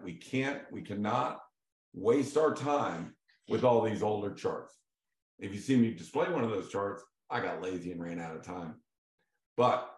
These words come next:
the proper way to do it, just like with any listing or any pricing we do, sticks and bricks, you do it by hand and you do it current for that,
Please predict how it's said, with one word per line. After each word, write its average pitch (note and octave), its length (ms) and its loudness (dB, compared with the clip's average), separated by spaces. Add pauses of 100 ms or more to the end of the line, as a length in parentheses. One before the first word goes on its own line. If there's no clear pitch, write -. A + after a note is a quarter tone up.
(140)
the - 60 -14
proper A2+ 420 4
way G#2+ 120 4
to G2 120 -2
do A#2 200 4
it, F2+ 120 0
just - 180 -8
like A2 180 -2
with G#2 140 0
any A2 180 0
listing A2+ 420 2
or G2 120 -6
any G#2+ 140 -4
pricing A2+ 420 0
we A2+ 80 0
do, A#2 300 2 (1040)
sticks - 520 -6
and A2+ 120 -8
bricks, B2 480 -6 (480)
you F#2 140 -10
do G2+ 180 0
it G#2 100 -4
by G#2+ 160 0
hand B2 460 2 (720)
and A2 140 -2
you G2 120 -2
do A2+ 180 6
it A2+ 80 2 (480)
current - 420 0 (480)
for F#2+ 200 2
that, G2 400 0